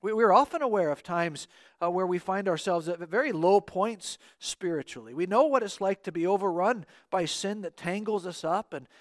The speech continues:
and disrupts our peaceful communion with God. We know what it's like to experience those things. We know guilt. We know the shame that can come when we, when we find ourselves, uh, al-, almost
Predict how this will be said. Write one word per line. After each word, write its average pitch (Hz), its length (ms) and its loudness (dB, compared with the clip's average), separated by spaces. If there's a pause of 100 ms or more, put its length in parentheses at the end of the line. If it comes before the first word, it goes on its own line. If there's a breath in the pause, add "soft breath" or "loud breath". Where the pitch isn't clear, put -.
and 170 120 -8
disrupts 160 680 -4
our 180 180 0
peaceful 208 500 -10
communion 190 520 -12
with 185 220 -14
God. 156 300 -4
We 185 100 -10
know 180 180 -2
what 294 200 -2
it's - 180 -16
like 143 180 -8 (320 soft breath)
to 180 120 -6
experience 151 540 -8
those 185 160 -8
things. 190 200 -10
We 185 100 -4
know 180 200 0
guilt. 170 420 4
We 190 80 -4
know 175 140 -4
the 160 80 -4
shame 185 420 -4
that 202 140 -10
can 208 160 -8
come 226 320 2
when 202 160 -2
we, 180 160 -2 (240 loud breath)
when 208 100 -4
we 202 80 0
find 208 260 2
ourselves, 208 520 4 (280 loud breath)
uh, 202 440 2
al-, 196 80 -2
almost 226 500 4